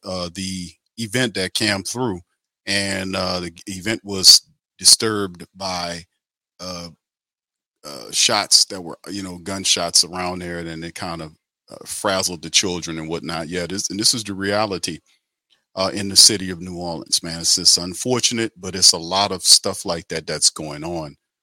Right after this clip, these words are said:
uh, in the, in the area, and, and perhaps if you live in a big city, uh, around big cities, period, whether it's,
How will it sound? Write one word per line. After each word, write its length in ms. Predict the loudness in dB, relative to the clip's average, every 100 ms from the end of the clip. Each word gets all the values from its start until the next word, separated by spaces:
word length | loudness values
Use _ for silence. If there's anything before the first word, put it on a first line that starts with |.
| _ _
uh, 160 | -8 -6
in 200 | -6 -6
the, 260 | -8 -10 -12
in 140 | -12
the 180 | -8 -4
area, 320 | 0 0 0
and, 120 | -2
and 120 | -6 -6
perhaps 460 | -2 2 2 2
if 140 | -2 -6
you 100 | -6
live 220 | -4 -6
in 100 | -10
a 60 |
big 240 | -6 0 6
city, 400 | 6 6 0 -10 _ _ _ _
uh, 280 | -10 -8 -8
around 420 | -6 -2 -2 -2
big 160 | -6 4
cities, 360 | 4 4 0 -2
period, 520 | -2 -2 0 -2 -6
whether 360 | -8 -8 -8
it's, 260 | 2 2 2